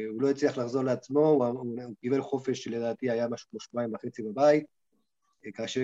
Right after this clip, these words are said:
ואיך השחקנים אחרי כמה ימים חוזרים, והוא אמר לרוסו, "שמע, אני לא יכול, לא מסוגל כרגע נפשית לתת מאה אחוז ממה שמגיע לבוקה", אה,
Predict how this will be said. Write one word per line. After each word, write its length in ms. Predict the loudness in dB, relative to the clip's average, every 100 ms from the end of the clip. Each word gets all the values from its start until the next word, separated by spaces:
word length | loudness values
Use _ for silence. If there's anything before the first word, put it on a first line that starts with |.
| -2
ואיך 220 | -4 -4
השחקנים 400 | -6 -6 -4 -4
אחרי 200 | -2 -4
כמה 220 | -2 -2 -2
ימים 120 | -4
חוזרים, 500 | -8 -4 0 2 0
והוא 120 | 0 -2
אמר 140 | -2
לרוסו, 380 | -4 -8 -10 -12
"שמע, 260 | -12 -8 -8
אני 180 | -10 -18 _ _ _ _
לא 280 | 2 6 6 4
יכול, 380 | -2 0 2 4
לא 100 | 2
מסוגל 420 | 0 -2 0 0
כרגע 320 | 0 -4 -4 -6 -10 _ _ -14 -8
נפשית 440 | -6 -2 0 2
לתת 260 | 0 2 2
מאה 260 | 4 4 2
אחוז 420 | 0 0 0 -4 _ _ _ -6
ממה 160 | -4
שמגיע 400 | -2 -2 0 0
לבוקה", 440 | 0 2 4 6 4 2 _ _ _ _ _ _ -10
אה, 680 | -6 -4 -2 -2 -2 -2